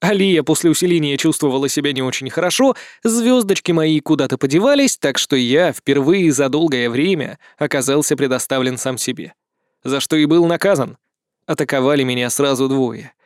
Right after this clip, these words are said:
неожиданно появившись из теней. Причём атаковали в ванной.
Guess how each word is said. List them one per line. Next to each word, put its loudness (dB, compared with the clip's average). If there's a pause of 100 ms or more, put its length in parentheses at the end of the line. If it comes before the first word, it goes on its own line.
неожиданно 0
появившись 0
из -6
теней. -12 (460)
Причём 0
атаковали 0
в -2
ванной. -2